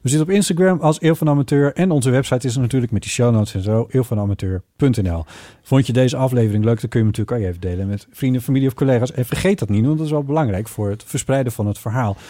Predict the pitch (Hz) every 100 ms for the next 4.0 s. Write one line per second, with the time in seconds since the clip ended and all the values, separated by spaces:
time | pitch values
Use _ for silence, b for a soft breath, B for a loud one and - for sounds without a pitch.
0 | B B B 165 165 190 196 202 185 190
1 | 180 214 233 156 156 - 262 147 120 113
2 | 107 104 120 120 104 98 _ _ _ _
3 | 175 147 113 - - 95 127 - -